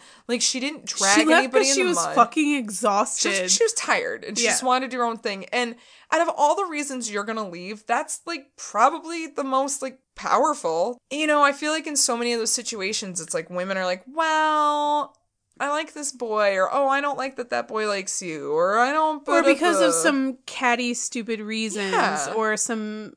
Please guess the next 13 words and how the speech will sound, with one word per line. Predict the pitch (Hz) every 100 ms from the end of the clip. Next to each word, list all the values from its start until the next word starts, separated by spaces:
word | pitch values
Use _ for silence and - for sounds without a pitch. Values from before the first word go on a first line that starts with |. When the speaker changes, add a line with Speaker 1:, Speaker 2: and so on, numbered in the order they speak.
| -
Speaker 2:
you | 226
know, | 208 196 190 190 - _ _ _ _ _ _ _
claws | - - 247 247 247 233
out | 220 220 -
infighting, | 220 214 - 208 196 185 180 185 190 _
which | - 294
Speaker 1:
Right. | 427 508 202 78
Speaker 2:
didn't | 320 320 302
happen. | - - 320 302 302 240 202 180 190 - _ _ _ _
And | 240 220 220 220 220 220 196 - - _ _ _
that's | 240 254 -
kind | - - 247 233
of | 220 208